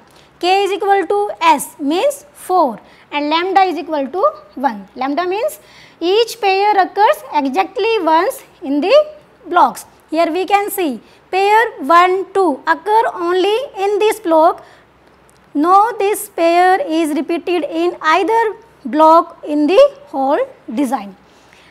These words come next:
And R is equal to five means replication. Treatment number one is repeated here and then here and then in this block and in this block and in this block. So, we can see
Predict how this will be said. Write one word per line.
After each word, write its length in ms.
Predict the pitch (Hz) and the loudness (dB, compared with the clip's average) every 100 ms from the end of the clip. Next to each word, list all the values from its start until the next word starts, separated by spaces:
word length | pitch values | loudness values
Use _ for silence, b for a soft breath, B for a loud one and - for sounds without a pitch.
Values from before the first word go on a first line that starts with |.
| - | -20
And 80 | 359 | -4
R 220 | 302 311 359 | 4 4 4
is 120 | 370 | 0
equal 240 | 381 392 | -2 -2
to 120 | 392 | -2
five 300 | 392 370 370 | 0 2 2
means 340 | 370 453 622 - - | 2 -2 -2 -6 -4
replication. 680 | 302 302 277 254 233 - 233 | -2 -2 -4 -8 -10 -12 -12
Treatment 300 | 311 302 381 | -8 -6 -4
number 280 | 392 392 359 | 0 2 2
one 200 | 370 359 | 2 2
is 140 | 339 | 0
repeated 360 | 269 311 277 294 | -4 -6 -6 -4
here 380 | 285 302 370 440 554 B B - | -2 0 2 2 0 B B -8
and 240 | 294 302 | -4 -2
then 220 | 320 320 302 | -2 -2 -2
here 440 | 330 359 392 415 415 B - | -2 0 2 0 -4 B -6
and 220 | 311 320 | -4 0
then 180 | 349 349 302 | 0 0 -2
in 160 | 302 | 0
this 180 | 311 359 | 0 -4
block 560 | - 359 392 554 - - | 0 4 4 4 -4 -10
and 180 | 294 294 | -8 -6
in 220 | 311 302 | -4 -4
this 220 | 294 359 | -2 -6
block 440 | 415 359 370 403 - | -2 2 4 2 -4
and 180 | 302 320 | -6 -6
in 220 | 320 330 320 | -4 -4 -2
this 240 | 370 - | -2 -4
block. 460 | 359 269 277 370 B B _ | -6 -2 -2 -4 B B _
So, 100 | 349 | -4
we 220 | 302 403 | -2 -2
can 260 | 403 440 415 | -2 -4 -4
see 380 | 370 330 339 | -2 -2 -2